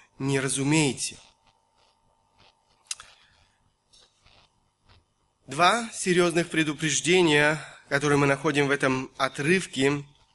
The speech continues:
Одно из них, эм, "Берегись закваски фарисейской", и другое, "Берегись закваски Иродовой". Именно на эти два пр-, э, предостережения, э, мы хотели сегодня обратить наше,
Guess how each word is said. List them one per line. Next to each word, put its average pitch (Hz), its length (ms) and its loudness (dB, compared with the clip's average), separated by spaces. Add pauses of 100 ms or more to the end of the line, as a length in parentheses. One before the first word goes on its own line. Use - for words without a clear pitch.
(180)
Одно 131 360 2
из 160 140 -2
них, 143 340 -2 (1040)
эм, 131 580 0 (160)
"Берегись 151 540 -2
закваски 151 600 -2
фарисейской", 165 1080 0 (600)
и 147 200 -2
другое, 151 720 0 (220)
"Берегись 143 640 -2 (120)
закваски 131 640 -2
Иродовой". 131 580 -4 (580)
Именно 185 340 2
на 170 120 4
эти 180 200 0
два 160 240 0
пр-, 165 260 -8
э, 151 120 -4
предостережения, 147 1080 0 (480)
э, 143 240 2
мы 147 180 0
хотели 160 460 -2
сегодня 143 600 0 (220)
обратить 143 680 -6
наше, 135 500 -4